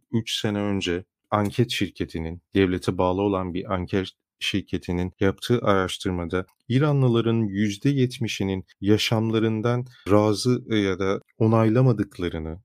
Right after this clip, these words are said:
bu vaziyeti kabullenmediklerini söylemişlerdi. Bugün yapılan anketler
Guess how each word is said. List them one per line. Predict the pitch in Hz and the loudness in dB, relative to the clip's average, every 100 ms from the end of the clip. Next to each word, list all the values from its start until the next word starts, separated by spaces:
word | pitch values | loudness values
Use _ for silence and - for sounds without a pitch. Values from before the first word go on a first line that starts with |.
| - | -6
bu | 101 | 0
vaziyeti | 107 101 107 101 123 | 2 2 0 -4 -6
kabullenmediklerini | 107 101 101 110 113 107 98 87 95 85 80 76 - _ - | -4 0 0 0 0 -2 -4 -6 -6 -6 -6 -10 -14 _ -14
söylemişlerdi. | - 110 95 87 82 - 90 82 78 _ _ _ _ | -4 0 0 0 -6 -8 -8 -12 -14 _ _ _ _
Bugün | 95 120 131 131 127 - _ - _ _ 101 | 0 2 6 6 4 -2 _ -20 _ _ 0
yapılan | 113 - 113 113 120 | 2 2 2 2 0
anketler | 110 110 117 - - 101 120 | 0 0 -2 -4 0 0 -2